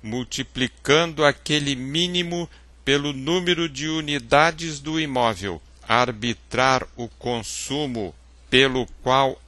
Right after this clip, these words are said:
efetuará a cobrança no caso bem superior à quantidade de água que efetivamente fez chegar à torneira.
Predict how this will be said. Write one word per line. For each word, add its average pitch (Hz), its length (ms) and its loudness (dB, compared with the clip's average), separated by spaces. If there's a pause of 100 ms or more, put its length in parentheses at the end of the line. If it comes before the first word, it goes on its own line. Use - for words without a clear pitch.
(100)
efetuará 123 1120 2
a 117 140 0
cobrança 113 960 0
no 110 200 -4 (160)
caso 120 540 4
bem 131 320 2
superior 127 960 -2
à 117 240 4
quantidade 117 920 0
de 107 200 -4
água 107 480 4 (440)
que 117 240 2
efetivamente 127 1300 -2
fez 117 480 -2
chegar 104 720 0
à 101 220 2
torneira. 85 800 -4